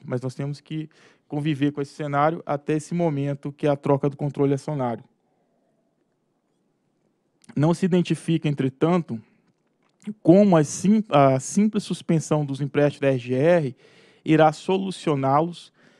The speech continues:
nem como tal objetivo poderá ser alcançado sem repercussão negativa na remuneração adequada para as distribuidoras designadas, garantida tanto na Lei doze sete oito três quanto na Portaria três oito oito do Ministério de Minas e Energia.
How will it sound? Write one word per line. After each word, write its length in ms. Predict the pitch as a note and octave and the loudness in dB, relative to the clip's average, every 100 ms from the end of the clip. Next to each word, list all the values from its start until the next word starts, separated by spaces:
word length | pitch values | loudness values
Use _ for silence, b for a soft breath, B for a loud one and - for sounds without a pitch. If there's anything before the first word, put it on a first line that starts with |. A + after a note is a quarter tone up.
| b b | b b
nem 240 | D#3+ D#3+ G#3 | -2 0 0
como 300 | G#3+ G3+ F#3 | 0 -2 -2
tal 280 | - F#3+ G3 | 0 2 2
objetivo 600 | F3 E3+ D#3 E3 F3 F3 | 0 0 0 0 -4 -2
poderá 400 | F3 E3 E3 D#3+ | -2 0 0 2
ser 140 | E3+ | 0
alcançado 640 | E3 E3+ D#3 - E3 E3+ | 0 0 -2 0 0 0
sem 180 | D3+ F#3+ | -2 0
repercussão 540 | F#3+ F#3 F3 - G#3 G3 | 0 0 -4 -4 -6 -2
negativa 600 | F3+ G#3 F3+ - F3 F3 | 0 0 -2 -4 -4 -2
na 80 | |
remuneração 560 | E3+ E3 E3 D#3 D#3 E3 | -4 -4 -2 -2 -2 -6
adequada 460 | D#3 D#3+ D#3 D3+ D3 | -6 -4 -2 -2 -2
para 160 | D3+ | -6
as 60 | D3 | -6
distribuidoras 500 | - D3+ D3 D3+ C#3+ | -8 -8 -4 -6 -6
designadas, 800 | D3+ D#3 D#3 C#3+ C3+ B2+ G#2+ - b b b b | -8 -8 -6 -2 -2 -4 -10 -18 b b b b
garantida 600 | - C#3+ D#3 D3 E3 D#3 | 2 2 2 0 0 2
tanto 340 | C#3+ E3 F#3 F3 | 0 -2 -2 0
na 140 | E3+ | 2
Lei 220 | D3 C#3+ | 4 2
doze 260 | C3 D3 C#3 | 2 -2 -2
sete 300 | - C#3+ - | -2 -2 -2
oito 160 | C3+ _ | -8 _
três 300 | D3 E3+ - | -2 -2 -2
quanto 240 | E3 D#3 | -8 -6
na 80 | D#3 | -6
Portaria 460 | D#3 D3+ D3+ D3 | -6 -4 -4 -2
três 240 | D3+ D3+ D3 | -4 -6 -6
oito 220 | D3+ C#3+ | -8 -4
oito 220 | C#3+ C#3+ | -2 -2
do 100 | C3+ | -6
Ministério 360 | D3+ C#3+ D3 C#3+ | -10 -6 -2 -2
de 60 | C#3+ | -2
Minas 180 | C#3+ | -2
e 20 | C#3+ | 0
Energia. 440 | D3 B2 B2 | 2 2 0